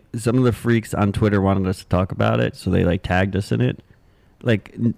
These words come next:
this is irrelevant to the freaks because the freaks shouldn't be using Coinbase, and they definitely shouldn't be margin trading. <laughs> So,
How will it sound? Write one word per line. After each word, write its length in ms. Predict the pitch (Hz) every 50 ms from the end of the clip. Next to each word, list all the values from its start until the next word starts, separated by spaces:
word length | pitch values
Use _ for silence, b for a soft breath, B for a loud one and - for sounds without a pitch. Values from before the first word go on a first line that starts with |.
| _
this 300 | - - 104 127 135 -
is 120 | 139 127 117 -
irrelevant 580 | - 120 117 117 113 113 117 110 90 90 90 -
to 80 | - 82
the 40 |
freaks 460 | 80 - - 80 82 - - - - -
because 300 | - 107 104 - 107 104
the 80 | 104 107
freaks 300 | - - 127 123 117 -
shouldn't 220 | - 123 117 107
be 60 | 101 104
using 260 | 98 98 98 98 90
Coinbase, 520 | - - 92 92 90 90 90 92 95 - -
and 80 | - 85
they 120 | 90 90
definitely 380 | 95 85 - 113 117 - 117 101
shouldn't 280 | 98 - 95 95 90 -
be 100 | 95 87
margin 400 | 87 92 95 98 92 85 85 82
trading. 380 | - - - - - - - - -
<laughs> 100 | - _
So, 540 | - - - - - - - 98 98 92